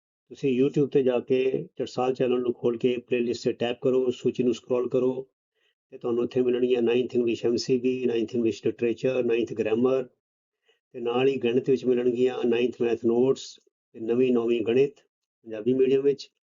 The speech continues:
ਤੇ ਇੰਗਲਿਸ਼ ਮੀਡੀਅਮ ਵਿੱਚ ਹੈਗੀ ਪੀ ਐਸ ਸੀ ਬੀ ਨਾਈਨਥ ਮੈਥ, ਜੋ ਕਿ ਸੇਮ ਸੀ ਬੀ ਐਸ ਈ ਵਾਲੀ ਕਿਤਾਬ ਹੈਗੀ ਹੈ।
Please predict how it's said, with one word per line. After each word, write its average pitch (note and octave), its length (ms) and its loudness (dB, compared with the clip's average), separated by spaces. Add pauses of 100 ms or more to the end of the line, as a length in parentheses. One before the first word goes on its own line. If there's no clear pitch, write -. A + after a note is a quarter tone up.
(380)
ਤੇ C3 60 -16
ਇੰਗਲਿਸ਼ C3 380 0
ਮੀਡੀਅਮ C3 220 2
ਵਿੱਚ B2+ 160 -2
ਹੈਗੀ A#2+ 200 0
ਪੀ B2+ 220 0
ਐਸ B2 100 0
ਸੀ B2+ 160 0
ਬੀ B2 120 2
ਨਾਈਨਥ A2+ 360 0
ਮੈਥ, B2+ 420 -2
ਜੋ A#2+ 160 0
ਕਿ A#2+ 120 2
ਸੇਮ B2+ 500 -4
ਸੀ - 200 -4
ਬੀ A#2 140 0
ਐਸ A#2 180 -2
ਈ C3+ 40 4
ਵਾਲੀ B2+ 160 0
ਕਿਤਾਬ B2 300 -2
ਹੈਗੀ B2 300 0
ਹੈ। C#3 120 -4